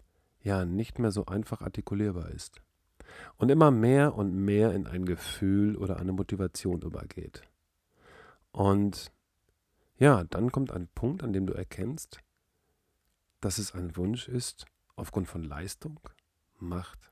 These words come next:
oder Zugehörigkeit. Ja,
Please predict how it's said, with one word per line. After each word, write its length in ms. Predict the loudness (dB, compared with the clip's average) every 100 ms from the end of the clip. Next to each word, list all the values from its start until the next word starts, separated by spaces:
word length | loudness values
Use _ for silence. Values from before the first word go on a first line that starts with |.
| _ _
oder 220 | -6 -6
Zugehörigkeit. 960 | -6 -8 -8 -8 -12 -16 -18 -18 -20 -20 _ _ _ _ _ _ _ _ _ _ _ _ _ _ _ _ _ _ _ -6
Ja, 160 | -2